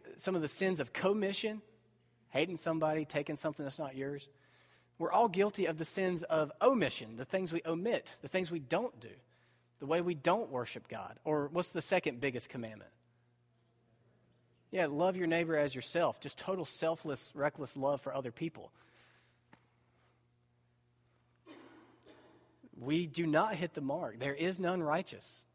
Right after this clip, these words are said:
No one does good. And maybe you're still thinking, "Well,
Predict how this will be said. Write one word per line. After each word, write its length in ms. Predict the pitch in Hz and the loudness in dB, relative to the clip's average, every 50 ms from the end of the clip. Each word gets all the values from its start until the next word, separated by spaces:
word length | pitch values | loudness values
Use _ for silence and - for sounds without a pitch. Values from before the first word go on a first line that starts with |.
| _ _ _ _ _ _ _ _ _ _ _ _ _ _ - | _ _ _ _ _ _ _ _ _ _ _ _ _ _ -8
No 180 | 127 127 139 165 | -4 0 0 0
one 160 | 196 214 208 | 0 -2 -2
does 200 | 190 190 180 175 | -2 -4 -4 -4
good. 280 | 160 180 214 220 180 - - _ _ _ _ _ _ _ _ _ _ _ _ _ _ _ _ _ - | -6 -6 -6 -6 -8 -10 -12 _ _ _ _ _ _ _ _ _ _ _ _ _ _ _ _ _ -4
And 100 | - 147 | 0 6
maybe 220 | 165 196 262 294 294 | 8 8 8 6 4
you're 120 | 269 254 | 2 0
still 360 | - - - - 294 302 311 | -2 -4 -4 2 4 4 4
thinking, 480 | 294 - - 202 160 135 - 135 131 139 | 4 4 4 2 4 4 2 0 0 0
"Well, 280 | 147 175 180 175 165 | 0 2 4 4 2